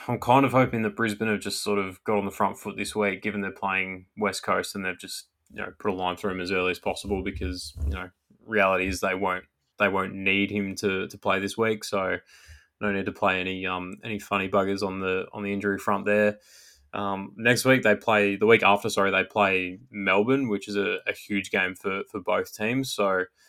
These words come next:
I would think that they'd be doing everything possible to get him up for that game. Um, but in saying that, you know, we're starting to get towards the pointy end of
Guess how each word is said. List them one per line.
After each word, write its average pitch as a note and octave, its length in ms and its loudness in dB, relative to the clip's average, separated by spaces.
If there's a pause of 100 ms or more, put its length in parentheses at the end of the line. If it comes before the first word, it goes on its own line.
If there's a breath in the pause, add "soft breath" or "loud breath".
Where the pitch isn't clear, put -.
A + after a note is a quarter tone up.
(420)
I G#2 80 2
would G2+ 200 0
think G#2+ 240 0
that G2+ 120 -2
they'd G#2 140 2
be G2+ 100 -2
doing F#2+ 300 -2
everything F#2+ 300 -4
possible G2 540 -4
to F#2+ 200 -2 (160)
get F#2+ 140 4
him F#2 120 0
up G2 160 -2
for A2+ 100 -4
that G#2 180 0
game. B2 320 0 (200)
Um, F#2 500 -4 (200)
but G2 220 4 (140)
in G#2+ 100 -6
saying G2 360 4
that, F#2+ 280 4
you A2 100 -4
know, F#2+ 140 0
we're F#2+ 140 -2
starting G2 280 -2
to G2 60 -2
get F#2+ 220 -2
towards F#2 360 -6
the G#2 60 -8
pointy G2 320 -2
end F#2+ 160 -2
of G2 200 -8